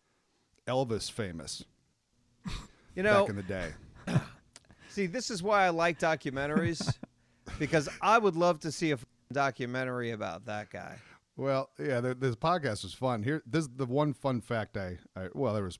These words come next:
Speaker 1: a lot. It was a fascinating thing, but do you know how they, um, fed their fleas?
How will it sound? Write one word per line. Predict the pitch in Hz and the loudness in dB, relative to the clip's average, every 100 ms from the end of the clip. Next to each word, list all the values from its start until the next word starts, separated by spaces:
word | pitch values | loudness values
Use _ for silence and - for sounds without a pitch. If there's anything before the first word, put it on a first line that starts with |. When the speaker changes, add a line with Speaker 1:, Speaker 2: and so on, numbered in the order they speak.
| _ | _
Speaker 1:
a | 98 | -10
lot. | 98 95 80 | -6 -6 -6
It | 85 | -8
was | 85 | -10
a | |
fascinating | - 95 85 85 80 78 | -10 -10 -8 -10 -12 -12
thing, | 95 82 | -10 -10
but | 73 73 _ _ _ _ _ _ | -12 -18 _ _ _ _ _ _
do | 120 | -2
you | 160 | 2
know | |
how | 165 | 2
they, | 160 139 117 | 2 2 2
um, | 101 92 82 80 - _ - - _ _ _ | 0 -2 -6 -10 -14 _ -20 -20 _ _ _
fed | - 120 135 | -8 -6 -4
their | 123 98 | -4 -4
fleas? | - 101 135 214 208 - | -6 -8 -8 -8 -10 -12